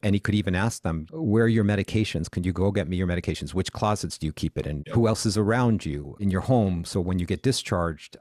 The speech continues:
Speaker 1: he, he really was convinced that even from a, a doctor-patient relationship perspective, that it was actually a higher quality visit to actually see them in their homes. And, uh, have you heard that from other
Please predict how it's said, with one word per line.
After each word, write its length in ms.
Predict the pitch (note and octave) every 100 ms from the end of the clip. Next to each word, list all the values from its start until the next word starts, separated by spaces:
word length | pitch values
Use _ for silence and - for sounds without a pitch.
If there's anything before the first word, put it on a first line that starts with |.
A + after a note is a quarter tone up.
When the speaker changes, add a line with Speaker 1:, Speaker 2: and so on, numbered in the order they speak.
| _
Speaker 1:
he, 160 | A#2 -
he 160 | A#2
really 360 | G#2+ D3 D3+ G#2+
was 240 | F#2+ F2+
convinced 580 | - G2+ E2+ A#2+ B2+ -
that 300 | F#2 F2+ F#2 -
even 240 | A#2+ A#2
from 240 | - F#2+
a, 120 | E2 E2 -
a 100 | F#2+
doctor-patient 800 | F2+ G2 A2+ - G2 F#2 F2+ D#2+
relationship 680 | E2+ E2+ F#2+ G#2+ G2+ A2+ -
perspective, 720 | G#2 - G#2 G#2+ B2 A#2+ - - - -
that 120 | G2+
it 40 |
was 180 | F#2+ F#2
actually 480 | - G#2+ A2+ - G#2
a 80 | F2
higher 320 | - G2 F#2+
quality 440 | - - F#2 F2 E2+
visit 360 | E2 F2+ E2+
to 80 | -
actually 280 | - - F2
see 220 | - G2+
them 180 | F2 E2
in 60 | D#2+
their 160 | D2+
homes. 540 | - F#2 D#2+ D2+ - -
And, 160 | F2+ -
uh, 140 | - -
have 140 | A2
you 120 | D3
heard 180 | C3 D#3
that 140 | D3 -
from 160 | B2
other 240 | A#2 C3+